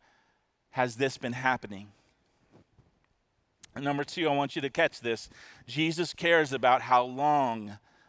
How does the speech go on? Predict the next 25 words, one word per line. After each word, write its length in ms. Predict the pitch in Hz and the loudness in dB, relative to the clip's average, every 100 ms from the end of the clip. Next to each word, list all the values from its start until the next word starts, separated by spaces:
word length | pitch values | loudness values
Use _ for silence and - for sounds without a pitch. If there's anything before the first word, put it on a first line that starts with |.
| _ | _
I've 220 | 113 107 | 0 0
suffered. 520 | - 113 95 120 - - _ _ _ _ _ _ _ - | 0 -4 -4 -8 -16 -20 _ _ _ _ _ _ _ 0
Not 180 | 185 | 0
just 220 | 190 214 - | 2 0 4
that 120 | 190 | 4
I'm 120 | 180 | 4
suffering 500 | 151 196 185 160 143 | 2 2 2 0 -2
now, 400 | 170 185 147 123 | 2 4 4 2
not 200 | 131 165 | 0 -2
just 180 | 185 180 | -4 -2
that 120 | 180 | 2
I'm 140 | 160 160 | 4 2
in 100 | 151 | -2
a 60 | |
bad 360 | 127 165 175 175 | -2 2 4 4
place 260 | 170 156 | 0 -2
today, 480 | - 151 175 160 135 - - - | -4 0 4 6 4 -2 -18 -8
but 120 | 147 | -6
how 340 | 135 175 185 202 | 0 6 6 6
long 520 | 185 160 151 147 143 | 4 4 4 2 -4
has 260 | 139 139 | -8 -6
it 100 | 165 | -6
been 140 | 143 147 | -6 -2
going 340 | 147 147 143 | 0 0 -2
on? 380 | 151 143 113 117 | -2 -4 -6 -16